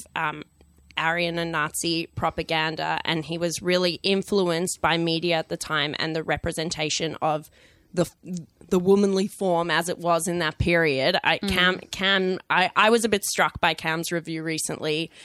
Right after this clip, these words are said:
Speaker 1: um, because of the way it really took the, the, the woman's body as the key artistic form.
Speaker 2: Abs thinks I'm a body fascist, but I just think I'm an aesthete with standards.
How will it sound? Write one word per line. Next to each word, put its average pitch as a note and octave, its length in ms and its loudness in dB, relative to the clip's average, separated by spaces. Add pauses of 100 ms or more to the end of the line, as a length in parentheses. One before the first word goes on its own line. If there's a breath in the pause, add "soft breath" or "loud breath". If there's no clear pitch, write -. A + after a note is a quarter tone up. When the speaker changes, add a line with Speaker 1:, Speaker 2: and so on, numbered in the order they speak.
(240 loud breath)
Speaker 1:
um, C#3 420 -2
because F3 300 -2
of F3 100 -4
the F3 120 0
way D#3+ 240 2
it D#3+ 100 -4
really E3+ 300 -2
took - 400 -6 (340 soft breath)
the, G3 400 2
the, F#3+ 140 2 (220)
the F#3+ 160 2
woman's G#3 500 4
body F#3 500 4
as F3+ 200 2
the F3 120 -2
key D#3+ 320 -4
artistic D#3+ 560 -4
form. E3 480 -2
Speaker 2:
Abs F3+ 240 4
thinks G3+ 220 6
I'm G#3 100 8
a G3+ 80 8
body D#3+ 320 6
fascist, D3+ 540 2
but E3 80 6
I D#3 160 6
just D#3 160 4
think D#3+ 200 4
I'm D#3 120 6
an D3+ 80 6
aesthete D3 500 2
with D3+ 140 0
standards. D3 640 0